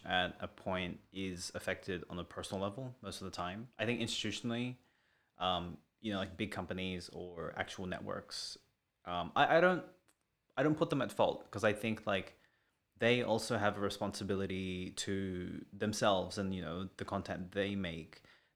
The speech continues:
They've established certain brands, like, um, so I think, like, it's definitely good to celebrate the different, the small changes, you know, like, like, I feel like Neighbours and Home and Away have gotten more diverse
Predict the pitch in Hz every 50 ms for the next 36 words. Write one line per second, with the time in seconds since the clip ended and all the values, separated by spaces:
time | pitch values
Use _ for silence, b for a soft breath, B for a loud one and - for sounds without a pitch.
0 | _ - 113 123 117 113 107 - - 104 92 90 90 87 - - - - 95 90
1 | 90 87 82 90 90 90 87 87 87 80 76 76 - - - - - - - _
2 | _ _ - 95 95 92 87 - - _ _ _ _ _ _ _ _ _ _ _
3 | _ - 92 95 95 95 92 92 90 87 - - - - 117 110 104 - 127 123
4 | - - 117 107 - - - 107 - - - 117 113 - 131 123 113 107 113 107
5 | 104 101 104 - - - - - - 101 - - 110 101 98 104 101 98 101 95
6 | 92 90 90 - - - - 107 101 104 92 - - 98 90 - - 107 101 -
7 | - 113 104 98 - 98 92 85 80 76 85 - 110 107 95 92 95 92 92 -
8 | - - _ _ - 131 127 - 117 - _ _ _ _ _ _ _ _ _ _
9 | _ _ - 101 - 117 101 98 - - 95 92 92 92 92 - 98 90 95 90
10 | 90 92 95 101 104 98 95 92 98 92 90 - 95 90 92 92 92 92 90 85
11 | 87 90 82 - - - 92 - 78 71 80 - - - - - -